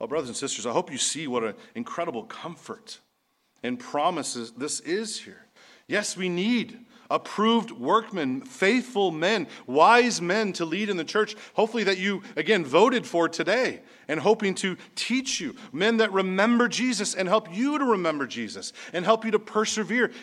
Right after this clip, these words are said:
even in the midst of suffering. And they do that by rightly dividing the word of truth, making it as clear as possible so that you can s-, spot lies and trust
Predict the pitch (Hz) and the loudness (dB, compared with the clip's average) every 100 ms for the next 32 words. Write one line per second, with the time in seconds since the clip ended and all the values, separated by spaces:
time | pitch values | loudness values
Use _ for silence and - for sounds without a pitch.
0 | - 202 233 240 220 202 196 202 190 - | -6 -2 2 2 2 2 -2 -4 -2 0
1 | 226 240 233 135 - - - - - 185 | 0 2 0 -2 -10 -20 -20 -14 -2 0
2 | 185 143 254 247 220 165 165 151 151 202 | 0 2 0 6 6 8 4 6 4 4
3 | 214 214 220 220 - - 156 143 135 180 | 4 0 0 -2 -10 -8 -6 -2 2 2
4 | 196 190 190 - - 131 135 135 170 170 | 2 0 -4 -10 -10 -6 -4 0 0 0
5 | 160 143 107 - - 135 113 - 73 - | -2 -8 -14 -10 -10 -6 -8 -10 -20 -20
6 | _ _ _ _ _ 151 202 202 185 - | _ _ _ _ _ -2 -2 2 0 0
7 | - - 214 247 214 - 196 220 - 143 | -8 -6 0 0 0 -2 -2 -2 -4 -8
8 | 98 - - - - - 180 196 202 185 | -10 -12 -20 -20 -10 -2 0 0 -2 -2
9 | 170 - - - - 220 226 151 175 233 | -2 -4 -6 -2 4 4 4 2 4 4
10 | 254 175 87 - - - - 151 180 - | 4 0 -4 -8 -8 -12 -12 -6 -4 -4
11 | - 202 226 - - | -2 0 2 -2 -6